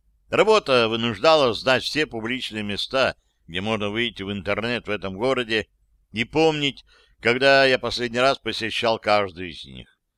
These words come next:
С тех пор, когда я был здесь последний раз, почти ничего не изменилось. Только на стёклах теперь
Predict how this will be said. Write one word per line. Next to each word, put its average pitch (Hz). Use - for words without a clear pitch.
С -
тех 120
пор, 135
когда 127
я 127
был 117
здесь 175
последний 95
раз, 151
почти 190
ничего 120
не 104
изменилось. 151
Только 127
на 123
стёклах 110
теперь 104